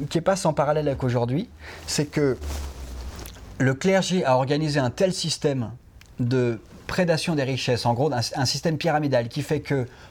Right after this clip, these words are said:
tout remonte, tout l'argent est siphonné par les évêques, que les curés, euh, les, les curés de village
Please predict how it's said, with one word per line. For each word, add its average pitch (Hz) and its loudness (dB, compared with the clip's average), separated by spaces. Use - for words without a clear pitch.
tout 220 2
remonte, 165 2
tout 185 0
l'argent 151 2
est 127 2
siphonné 165 0
par 127 6
les 120 0
évêques, 131 2
que 170 2
les 139 2
curés, 160 2
euh, 104 2
les, 107 2
les 104 0
curés 147 2
de 120 -2
village 131 2